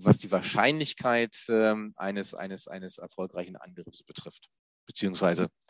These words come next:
äh, das Unternehmen oder die Organisation kann das davon ablesen. Äh, wenn ich jetzt an der Stelle bin, dass ich Hashes vergleiche, habe ich natürlich noch einen, noch einen anderen Punkt. Ich kann nämlich schauen, ähm, welche Benutzer konnten das gleiche Kennwort verwenden. Also immer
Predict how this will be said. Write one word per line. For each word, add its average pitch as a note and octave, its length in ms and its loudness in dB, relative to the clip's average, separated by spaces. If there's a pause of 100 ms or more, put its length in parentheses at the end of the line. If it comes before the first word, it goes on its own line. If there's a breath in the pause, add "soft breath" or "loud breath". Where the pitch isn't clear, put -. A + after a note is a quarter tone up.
(420 loud breath)
äh, F#2 260 6
das F#2 140 4
Unternehmen G2 460 2
oder F#2+ 160 4
die F#2 120 4
Organisation F2+ 560 -4
kann F2 160 -12
das - 140 -10
davon - 280 -2
ablesen. - 460 -10 (400 soft breath)
Äh, G#2+ 200 4
wenn C#3+ 120 10
ich G3+ 80 8
jetzt F#3 160 8
an D3+ 100 6
der D3+ 100 6
Stelle C#3+ 240 8
bin, C#3+ 120 6
dass C3+ 160 4
ich A#2+ 120 -2
Hashes C#3+ 260 6
vergleiche, G#2+ 480 2
habe A#2 140 4
ich A#2 100 -10
natürlich A#2+ 320 -4
noch A2+ 120 -4
einen, A#2+ 200 -10
noch B2 240 -6
einen A#2 100 -8
anderen A#2+ 240 -2
Punkt. A2 240 -6
Ich G#2 120 -10
kann B2 120 -4
nämlich C3 220 -4
schauen, C3+ 300 4 (1200)
ähm, A2+ 500 2 (220)
welche B2 600 8 (400 loud breath)
Benutzer A#2+ 320 2
konnten A#2 280 0
das A2 120 0
gleiche G2 340 0
Kennwort E2 320 -8
verwenden. - 380 -16
Also F2+ 160 2
immer C3+ 200 8